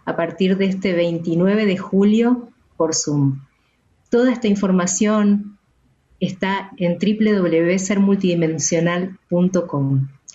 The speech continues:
Y también quiero contarles que tenemos dos ganadoras, dos ganadoras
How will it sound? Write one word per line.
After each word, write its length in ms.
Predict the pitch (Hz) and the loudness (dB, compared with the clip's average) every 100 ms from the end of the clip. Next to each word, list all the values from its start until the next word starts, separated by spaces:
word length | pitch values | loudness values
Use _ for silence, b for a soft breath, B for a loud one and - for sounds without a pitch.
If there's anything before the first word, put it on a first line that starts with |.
| B B B B B - | B B B B B -4
Y 100 | 208 | 0
también 640 | 233 240 285 254 277 - - | 2 2 4 4 2 0 -2
quiero 160 | 214 | 0
contarles 440 | 214 208 254 285 254 | 2 0 2 0 0
que 100 | 208 | 0
tenemos 640 | 185 190 208 220 208 - - | 0 2 2 2 0 -6 -2
dos 340 | 196 220 190 | 0 2 2
ganadoras, 840 | 170 160 156 151 147 143 143 - - _ _ _ | 0 -2 -2 -2 -2 -4 -8 -18 -20 _ _ _
dos 160 | 175 175 | -6 -2
ganadoras 760 | 175 160 165 214 247 302 311 | 0 0 0 0 0 -2 -6